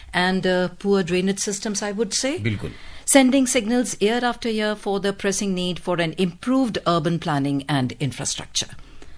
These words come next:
Speaker 1: Of course, we will discuss more on this in our Dateline program today. But amongst all this not so positive reports comes a decision from the government on the recent G S T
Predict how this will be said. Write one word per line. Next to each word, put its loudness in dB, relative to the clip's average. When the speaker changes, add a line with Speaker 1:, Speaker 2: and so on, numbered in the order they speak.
Speaker 1:
Of 0
course, 4
we 2
will 0
discuss 2
more 4
on 2
this 2
in -2
our -4
Dateline 0
program 0
today. 2
But 2
amongst 4
all 4
this 0
not -2
so -4
positive -2
reports -2
comes 2
a 0
decision 0
from 2
the -2
government 2
on 2
the 2
recent 0
G 2
S -6
T 2